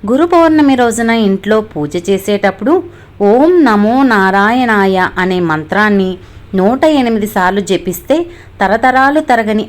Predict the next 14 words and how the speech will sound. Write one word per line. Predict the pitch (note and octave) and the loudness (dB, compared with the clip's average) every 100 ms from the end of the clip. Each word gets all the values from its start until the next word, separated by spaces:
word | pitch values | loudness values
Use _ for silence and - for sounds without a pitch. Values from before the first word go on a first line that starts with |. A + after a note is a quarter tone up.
| - | -6
ఐశ్వర్యం | E3+ - A3+ A3 A#3 | -6 -4 -2 0 0
లభిస్తుంది. | C#4 A3 F3+ F3 - E3 D3+ C#3 - - - - | 0 0 -2 -4 -6 -4 -4 -8 -12 -20 -20 -8
పౌర్ణమి | G3+ F#3+ G#3+ D4+ F4 F4 | -2 0 2 2 4 4
రోజున | D#4 C4+ B3+ A#3+ | 2 0 0 -2
పూజ | A#3 - F3 F3 G3 | -4 -6 -6 -6 -4
చేసేటప్పుడు | A3+ A3 A3+ A3 G#3 A3+ C#4 F#4 F4 - - - | -6 -4 -4 -4 -4 -4 0 0 -2 -16 -20 -8
పూజలో | A3+ B3 F4 E4+ E4 | -4 0 2 4 2
దేవునికి | G#3+ G#3 A#3 B3+ C4 | 2 2 2 0 0
నైవేద్యంగా | A#3 E3+ F3 G#3 G#3 G3+ G3+ G3 F#3 F3+ - - - | 0 0 0 -2 -2 0 0 0 -2 -6 -16 -20 -8
ఒక | - B3 | -4 0
బెల్లం | G3 F#3 G3 A#3+ | 0 2 2 2
ముక్కను | A#3+ - A#3 | -2 -2 0
నివేదిస్తే | A3+ G3+ D#3+ F#3 G3 G#3 - C#4+ D4 | 2 0 0 0 -2 -4 0 0 0
చాలు, | G3 E3 D3 | -2 -2 -4